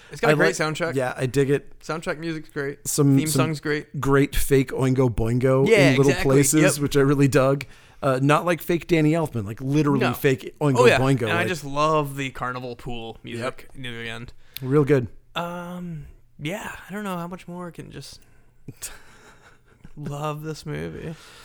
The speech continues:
Speaker 2: Oh, God, apparently, apparently a lot. So, well,
Speaker 1: Should we do Chud? Next time?
Speaker 2: Maybe.
Speaker 1: Maybe.
Speaker 2: Let's think about it. Chud's too good a movie.
Speaker 1: Okay. <laughs> We'll do Flesh Eating Brothers.
Speaker 2: Ooh.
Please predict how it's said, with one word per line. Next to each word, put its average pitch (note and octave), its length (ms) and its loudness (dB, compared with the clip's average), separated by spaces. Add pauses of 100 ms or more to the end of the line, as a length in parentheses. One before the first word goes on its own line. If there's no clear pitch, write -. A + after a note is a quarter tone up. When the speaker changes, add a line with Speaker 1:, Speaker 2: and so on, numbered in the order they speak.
(520)
Speaker 2:
Oh, C#3+ 800 0
God, A#2+ 260 -4
apparently, C3+ 600 4
apparently C#3+ 460 -2
a A#2+ 80 0
lot. G#2 360 -6
So, D3+ 440 4
well, F3 360 2
Speaker 1:
Should - 140 -4
we F3 80 -2
do G3 140 -4
Chud? C4+ 300 -2 (380)
Next - 200 -16
time? F#4 260 -12 (180)
Speaker 2:
Maybe. C#3+ 480 2 (280)
Speaker 1:
Maybe. D3 280 -10
Speaker 2:
Let's - 220 -18
think B2+ 180 -2
about G#2 260 -6
it. - 100 -14 (580)
Chud's G#3 300 -2
too F3 140 -4
good A2+ 220 -4
a G2 40 -8
movie. E2+ 380 -8 (360)
Speaker 1:
Okay. - 280 -8 (380)
<laughs> A2+ 40 -12 (920)
We'll A3+ 120 -8
do G3 100 -6
Flesh C#3 300 -10
Eating - 200 -16
Brothers. - 240 -18 (300)
Speaker 2:
Ooh. A2 380 -4